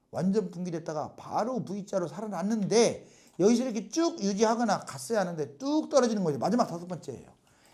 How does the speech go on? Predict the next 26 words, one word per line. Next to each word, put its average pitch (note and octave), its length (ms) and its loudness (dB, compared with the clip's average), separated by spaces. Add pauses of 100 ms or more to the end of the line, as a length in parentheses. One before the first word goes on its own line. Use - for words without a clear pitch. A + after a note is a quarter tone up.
이십삼 E3 380 -4
년 G3 160 -4
이후 D#3+ 220 -6
지금까지 F#3+ 560 -2
회복을 G#3+ 320 -6
못하고 C#3 380 -8
있어요. G#2+ 160 -16
사 F3 260 -8
퍼센트에서. C#3 640 -14
이게 C#3 200 -10
웬일이-, D#3 560 -6 (400)
중국이 A#3 480 -4
육 D#3+ 180 -6
퍼센트만 B3 540 -2
성장을 G#3 420 -2
해도 D3 400 -4 (160)
쫄딱 - 420 -2
망했다고 C#3+ 440 -8
하는데 B2+ 300 -10 (100)
이거 A2+ 100 -12
사 - 260 -12
퍼센트, G3+ 420 -4
삼 F#3 220 -10
퍼센트. D#3 400 -10 (1000)
뭡니까 D3 720 -6
이게? G#2 340 -14